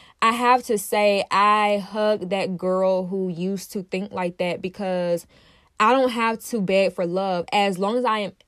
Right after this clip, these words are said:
as long as I am embodying love, as long as I am the tr-, the essence of love in my own space, I have created this space of nothing but love for myself to the point I don't have to beg for it. And I mentioned this in my other podcast.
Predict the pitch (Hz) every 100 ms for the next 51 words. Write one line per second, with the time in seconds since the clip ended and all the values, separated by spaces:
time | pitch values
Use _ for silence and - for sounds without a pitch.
0 | - 202 180 202 269 254 220 196 190 175
1 | 170 165 185 240 254 254 262 254 262 262
2 | - - - - - 220 208 185 214 240
3 | 262 254 - 214 202 - 202 208 202 196
4 | 175 196 196 190 185 185 _ _ - -
5 | 196 196 - 202 233 - 254 240 254 233
6 | 233 240 - 196 202 220 220 214 202 208
7 | 220 233 233 - - 196 208 196 185 -
8 | 190 190 180 175 202 240 202 185 165 170
9 | 175 196 233 233 240 247 - 247 247 -
10 | - - _ - 262 226 185 - 220 233
11 | 226 - _ _ 220 262 285 277 196 226
12 | 254 - 208 170 - 202 214 247 240 214
13 | 208 214 240 - 202 180 214 190